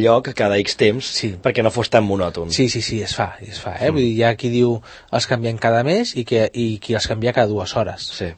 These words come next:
Speaker 2: Sí? Això es fa. Però és correcte, però és en un sentit més profund, eh? De
Speaker 1: Mhm.
Speaker 2: dir,
Speaker 1: D'acord.
Speaker 2: el,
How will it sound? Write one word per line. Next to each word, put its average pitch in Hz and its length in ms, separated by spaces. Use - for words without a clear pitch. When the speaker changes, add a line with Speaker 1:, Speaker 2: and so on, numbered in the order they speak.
Speaker 2:
Sí? 127 200
Això - 160
es 117 100
fa. 90 260
Però 147 280
és - 580
correcte, 180 380
però 170 100
és 175 40
en 170 100
un 160 60
sentit 160 220
més 160 200
profund, 98 420
eh? 202 220
De 127 180
Speaker 1:
Mhm. 120 60
Speaker 2:
dir, 117 280
Speaker 1:
D'acord. 90 260
Speaker 2:
el, 107 920